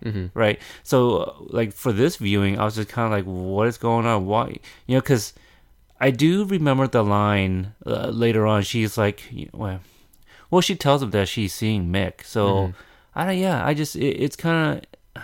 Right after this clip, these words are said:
Speaker 2: I don't know. I, I don't get the appeal from Pamela. Like, y-, you know, I can see, you know, guys thinking she's extremely a-, attractive, but, like, for Scott to, like,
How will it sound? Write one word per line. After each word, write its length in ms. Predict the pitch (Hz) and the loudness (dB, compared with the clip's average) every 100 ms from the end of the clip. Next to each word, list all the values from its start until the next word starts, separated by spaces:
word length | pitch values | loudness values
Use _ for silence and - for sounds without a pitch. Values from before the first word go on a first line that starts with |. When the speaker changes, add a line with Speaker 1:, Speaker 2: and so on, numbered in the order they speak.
| - - - _ - | -18 -20 -20 _ -10
Speaker 2:
I 80 | |
don't 160 | 123 131 | -6 -2
know. 300 | 135 127 117 | 0 0 0
I, 160 | 120 - - - - _ | -4 -4 -12 -20 -20 _
I 120 | - 139 | -4 0
don't 180 | 160 | 0
get 180 | 143 143 | 2 -2
the 160 | - 131 | 0 -2
appeal 500 | - - 147 131 107 | -2 -4 0 0 0
from 220 | - 107 | 0 -2
Pamela. 460 | 104 127 147 90 90 | 0 -4 -2 -4 -2
Like, 220 | 98 110 | -4 -4
y-, 300 | 143 - - - | -10 -14 -16 -16
you 240 | - 127 | -4 0
know, 140 | 113 | 2
I 100 | 101 | 2
can 180 | 113 131 | 0 -2
see, 540 | 113 - 110 113 120 117 - - _ _ _ _ _ _ - _ | -4 -2 -2 0 -2 -4 -14 -20 _ _ _ _ _ _ -20 _
you 140 | 117 | 0
know, 160 | 107 95 | 2 2
guys 300 | 90 98 101 | 2 2 0
thinking 260 | - 101 98 | -2 -4 -4
she's 480 | - 101 98 - - | -2 -2 -2 -6 -10
extremely 380 | 113 - 98 98 90 | -8 -2 -2 0 -4
a-, 180 | - 110 | -6 -10
attractive, 720 | - 120 156 - 95 92 87 - | -2 -2 -2 -4 -4 -4 -6 -2
but, 320 | 98 95 - - - - | 0 0 -4 -14 -20 -18
like, 280 | - 90 90 | -6 -4 -4
for 180 | - 95 | -6 -6
Scott 720 | 85 - _ _ 127 139 - | -6 -14 _ _ -4 -4 -6
to, 160 | - 101 | -6 -2
like, 240 | 101 92 | -2 -2